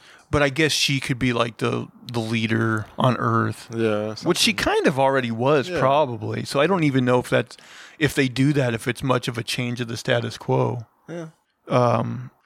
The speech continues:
Speaker 1: un-, unless the, uh, the Marvels ends up being set before Secret Invasion, but I doubt it.
Speaker 2: Yeah, I don't think so either.
Speaker 1: Um,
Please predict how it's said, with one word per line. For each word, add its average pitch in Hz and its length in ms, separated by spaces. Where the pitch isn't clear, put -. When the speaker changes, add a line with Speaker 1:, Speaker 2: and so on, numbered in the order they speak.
Speaker 1:
un-, 160 200
unless 151 400
the, 127 340
uh, 120 240
the 131 100
Marvels 123 480
ends 120 200
up 120 120
being 117 200
set - 520
before 120 380
Secret 117 360
Invasion, 117 440
but 120 120
I 127 60
doubt 120 380
it. - 120
Speaker 2:
Yeah, 110 120
I 107 40
don't 101 160
think 104 140
so 101 200
either. 101 240
Speaker 1:
Um, 185 840